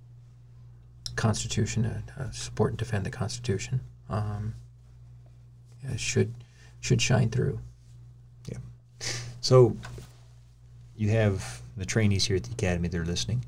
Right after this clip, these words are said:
Speaker 2: and you have men and women out there that, that are serving right now. Any message that you wanna give to 'em or anything you wanna say to 'em, uh, from twenty-nine years of service to, to the youngest agent out there right now?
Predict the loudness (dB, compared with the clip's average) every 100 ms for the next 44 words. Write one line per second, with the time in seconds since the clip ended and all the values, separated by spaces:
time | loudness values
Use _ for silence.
0 | -4 -2 -2 -2 -2 -2 0 0 0 0
1 | -2 -2 -2 -2 -4 -2 -2 -2 0 0
2 | 0 0 2 0 0 -4 -16 -18 -18 -4
3 | 0 2 2 2 -2 -4 -6 -6 -2 0
4 | 0 0 -2 -2 0 0 0 0 0 0
5 | -2 -2 -2 -2 -2 -4 -8 -12 -10 -6
6 | -6 -8 -14 -20 -20 -20 -20 -20 -20 -8
7 | -6 -6 -2 0 2 2 2 2 0 -2
8 | -2 0 2 0 -4 -4 -6 -8 -12 -16
9 | -10 -6 0 2 2 0 -2 -2 -2 -4
10 | -4 -6 -6 -8